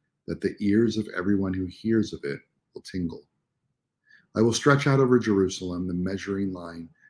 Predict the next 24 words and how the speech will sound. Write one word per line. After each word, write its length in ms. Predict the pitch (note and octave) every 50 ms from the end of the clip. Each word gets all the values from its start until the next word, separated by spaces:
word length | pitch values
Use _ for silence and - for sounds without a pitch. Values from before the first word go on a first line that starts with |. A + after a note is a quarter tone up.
| _ _ -
used 280 | F#2+ G2+ G2+ G2 -
against 360 | A2+ G2 G2+ G2+ G2 G2 - -
Samaria 480 | G2+ G2 G#2+ A2 G#2 F2+ D2+ C#2+ - - - _ _ _ _ _ _ _ _ _ _ _ _ _ _ _ _
and 100 | - F2
the 100 | F2+ E2
plumb 340 | - - - A#2 B2+ C3 A2+
line 360 | F#2 D2+ C#2+ C#2 C2+ C#2 C#2+ D2+
used 240 | F2+ F#2 F2+ - G2
against 240 | F2 F#2 F2 - -
the 80 | D#2+
house 320 | D#2+ - E2+ F2 E2+ - -
of 80 | D2
Ahab. 340 | F2+ G2+ F2 - - - - _ _ _ _ _ _ _ _ _ _ _ _ _ _ _ _ _ _ _ _ _ _ _ _ _ _
I 60 | - G#2+
will 160 | A#2 A#2 A2+
wipe 240 | A#2 B2 B2+ A#2+ -
out 200 | B2+ B2+ B2 -
Jerusalem 680 | D3+ C3 A#2+ A2 G#2+ - - G#2 G2+ G2+ G#2+ G#2+ - _ _ _ _ -
as 180 | G#2 G2+ G2
one 280 | G2 G2 G2 G#2 G#2+ G2+
wipes 320 | F#2 F2 F#2+ F2+ - -
a, 60 | A#2 F#2 - - _ _ - _ _ -
a 60 | G#2
dish, 540 | F#2 F#2+ E2+ C#2+ - - - - - -